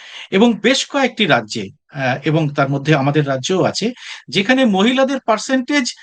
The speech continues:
পুরুষদের তুলনায় অনেক কমে গেছে। এই যে মহিলাদের যে অসুবিধে এসআইআর এ,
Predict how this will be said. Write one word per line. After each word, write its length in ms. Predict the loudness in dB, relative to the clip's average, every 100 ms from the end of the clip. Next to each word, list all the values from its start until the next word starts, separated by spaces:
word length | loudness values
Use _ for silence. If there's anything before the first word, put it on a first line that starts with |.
| -20 _
পুরুষদের 440 | -2 0 0 -2 -2
তুলনায় 480 | 0 0 2 0
অনেক 300 | 0 -2 -2 -2
কমে 200 | -4 -4
গেছে। 280 | -6 -14 -18 _ _ _ _ _ _ _
এই 140 | -4 0
যে 140 | 2
মহিলাদের 640 | 2 2 4 4 2 2 -4
যে 140 | -2
অসুবিধে 480 | -4 -4 -6 -6 -6
এসআইআর 500 | -6 -6 -6 -10 -16
এ, 200 | -20